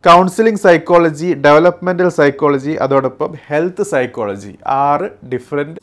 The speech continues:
സ്പെഷ്യലൈസേഷൻസ് ആണ് എപ്പിസോഡിൽ ഹൈലൈറ്റ് ചെയ്യാൻ ആഗ്രഹിക്കുന്നത്. കാരണം ഇതിലുള്ള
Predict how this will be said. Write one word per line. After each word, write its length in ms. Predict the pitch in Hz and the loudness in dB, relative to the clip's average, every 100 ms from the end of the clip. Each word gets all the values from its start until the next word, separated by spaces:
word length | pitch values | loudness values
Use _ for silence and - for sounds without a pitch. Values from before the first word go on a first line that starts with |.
| - | -20
സ്പെഷ്യലൈസേഷൻസ് 1040 | - 147 143 160 165 156 160 - 143 123 | -2 -2 2 2 2 2 -2 -2 -6 -4
ആണ് 200 | 120 113 160 _ 151 | -6 -6 -12 _ -6
എപ്പിസോഡിൽ 580 | 147 180 175 160 117 - _ _ | -2 -2 0 0 0 -6 _ _
ഹൈലൈറ്റ് 480 | - 127 131 139 | -6 -2 -2 -4
ചെയ്യാൻ 340 | 151 151 143 160 - | -6 -2 -2 -4 -6
ആഗ്രഹിക്കുന്നത്. 720 | 123 123 123 143 139 120 120 147 | -8 -6 -4 -4 -4 -8 -8 -4
കാരണം 300 | 131 123 143 175 | -2 -2 -6 -12
ഇതിലുള്ള 420 | 135 131 131 131 | -10 -8 -6 -2